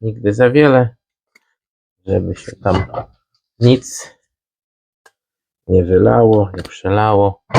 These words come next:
No szkoda by było po prostu roboty, nie? O.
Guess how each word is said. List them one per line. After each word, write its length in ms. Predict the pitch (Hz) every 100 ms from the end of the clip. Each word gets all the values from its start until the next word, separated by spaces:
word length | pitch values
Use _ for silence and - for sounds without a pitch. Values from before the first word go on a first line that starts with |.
| - - - _ _ - -
No 100 | -
szkoda 420 | - - 92 92 92
by 160 | 92
było 300 | 87 87 90
po 160 | - 113
prostu 540 | - 80 - - 104 - _ _ _ _ _ _ _ -
roboty, 600 | 277 339 381 349 - 92
nie? 260 | 104 110 _ _ _ _ _ _ _ _ _ _ _ _ _ _ _ _ _ _ _ _ _ _ _ _ _ _ _ _ _ _ - _ - - - - -
O. 200 | 87 80